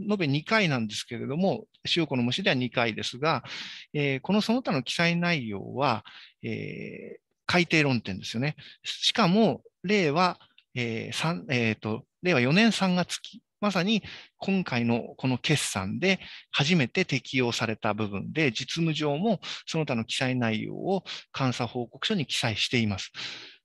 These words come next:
で、過去の本試験の傾向から考えると、えー、カムにしても実務上適用されたそのすぐ後の本試験で出ているということから考えると、その他の記載内容については、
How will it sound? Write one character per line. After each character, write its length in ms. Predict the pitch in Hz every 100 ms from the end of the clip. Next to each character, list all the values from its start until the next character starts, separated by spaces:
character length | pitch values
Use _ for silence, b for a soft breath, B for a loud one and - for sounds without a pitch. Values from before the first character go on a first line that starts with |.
| -
で、 180 | 196 160
過 160 | -
去 140 | 240 233
の 320 | 226 254 143
本 180 | 180 175
試 100 | -
験 180 | 165 131
の 80 |
傾 200 | - 147
向 160 | 147 156
か 80 | 151
ら 100 | 147
考 300 | - 165 165
え 80 | 143
る 120 | 139
と、 240 | 226 185 - B B B
え 80 | 143
ー、 40 |
カ 160 | - 156
ム 140 | 165
に 120 | 170 165
し 120 | -
て 140 | 269
も 260 | 262 135 - -
実 200 | 151 -
務 160 | 175
上 180 | 165 160
適 300 | - 156 -
用 160 | 175 165
さ 160 | -
れ 100 | 165
た 140 | 165 156
そ 120 | -
の 120 | 180
す 160 | - 220
ぐ 120 | 175
後 220 | 180 - 170
の 160 | 233
本 220 | 170 143
試 120 | 127 -
験 260 | 117 110
で 220 | 170 180
出 120 | 139 139
て 120 | 120
い 100 | 107
る 80 | -
と 80 |
い 60 | 110
う 40 |
こ 60 | 110
と 100 | 113
か 60 | 110
ら 100 | 104
考 300 | 131 127 120
え 80 |
る 100 | 113
と、 220 | - 208 - B B B
そ 120 | -
の 100 | 131
他 100 | 110
の 120 | 107
記 120 | -
載 220 | - 123 120
内 220 | 113 110
容 180 | 101 101
に 100 | 110
つ 160 | 117
い 60 | 113
て 100 | 82
は、 220 | 190 -